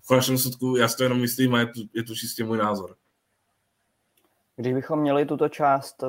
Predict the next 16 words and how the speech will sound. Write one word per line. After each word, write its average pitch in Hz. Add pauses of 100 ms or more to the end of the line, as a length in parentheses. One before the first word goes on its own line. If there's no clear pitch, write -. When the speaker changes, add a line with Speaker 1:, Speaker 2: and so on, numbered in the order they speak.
Speaker 2:
podcastu 131
uzavřít 127
tvými 135
tipy 127
na 123
semifinálové 117
série, 104
tak -
jaké 120
by 113
byly? 101 (1400)
Speaker 1:
Eh, 110 (1000)
no, 139 (280)
musím 151
říct, 165
že 170